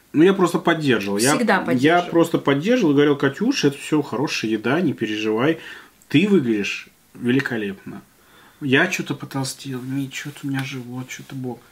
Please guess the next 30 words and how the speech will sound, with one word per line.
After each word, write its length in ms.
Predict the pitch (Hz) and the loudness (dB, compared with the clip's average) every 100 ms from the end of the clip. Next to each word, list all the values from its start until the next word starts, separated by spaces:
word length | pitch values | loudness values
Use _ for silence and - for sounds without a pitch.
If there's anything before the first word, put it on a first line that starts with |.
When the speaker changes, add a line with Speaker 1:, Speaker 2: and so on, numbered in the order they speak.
| _ | _
Speaker 1:
Я 40 | 107 | -18
говорю: 120 | 98 | -14
«Кать, 180 | 110 101 | -12 -8
ну 140 | 110 | -8
чё 160 | 107 135 | -8 -14
ты 80 | - | -14
придумываешь?» 720 | 101 101 101 98 98 101 101 | -14 -10 -8 -8 -8 -10 -10
Вот, 220 | 127 - - 90 - - - - | -8 -8 -8 -10 -12 -14 -16 -4
вот 160 | 127 131 | -4 0
в 80 | 127 | 4
дан-, 300 | 196 233 156 | 4 4 2
в 160 | 135 | 4
данной 220 | 160 208 196 | 4 4 2
ситуации 400 | 160 156 143 123 | 2 2 4 4
реально 280 | 127 110 | 2 0
вот 240 | 101 113 - | -4 -6 0
придумываешь. 760 | 131 127 117 107 98 98 - - | 0 4 4 4 0 -4 -6 -2
Ты 140 | 147 175 | 2 4
выглядишь 380 | 143 113 98 - | 4 2 0 -2
прекрасно, 680 | 135 131 107 101 95 101 | -2 0 -4 -6 -8 -8
ты 300 | - 170 185 - | 2 4 4 -2
шикарно, 640 | - - 135 - 104 104 120 | -4 -2 -2 -2 -6 -2 0
обворожительно. 800 | 127 131 131 110 110 - - 107 - - - - - _ _ _ - | 4 4 2 0 -4 -6 -10 -12 -14 -20 -20 -20 -20 _ _ _ 2
«У 40 | |
меня 160 | 190 202 | 4 6
живот». 260 | 165 143 143 | 6 4 6
Я 40 | |
говорю: 160 | 151 156 | 4 6
«Вот 260 | 151 127 | 4 4
живот. 440 | 117 123 117 113 | 2 0 0 -4